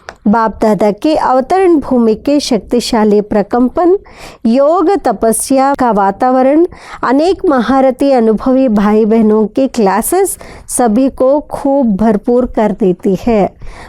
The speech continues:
మరి బాప్ దాదా మిలనానికి పరిగెట్టుకుంటూ మనం అక్కడికి వెళ్ళాము మధువనానికి అంటే, బాప్ దాదా యొక్క అవ్యక్త అవతరణ యొక్క భూమి ఆ,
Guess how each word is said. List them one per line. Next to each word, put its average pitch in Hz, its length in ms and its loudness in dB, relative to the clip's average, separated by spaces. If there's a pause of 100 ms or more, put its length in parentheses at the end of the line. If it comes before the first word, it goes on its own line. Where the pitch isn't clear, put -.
(140)
మరి 208 120 2
బాప్ 208 320 -2
దాదా 226 220 2
మిలనానికి 262 640 2
పరిగెట్టుకుంటూ 247 680 0
మనం 247 260 2
అక్కడికి 202 340 -2
వెళ్ళాము 220 400 2
మధువనానికి 214 640 2
అంటే, 262 320 0 (360)
బాప్ 214 260 0
దాదా 220 240 0
యొక్క 214 320 0
అవ్యక్త 220 760 0 (260)
అవతరణ 359 520 0
యొక్క 254 360 0
భూమి 226 640 2 (580)
ఆ, 214 280 0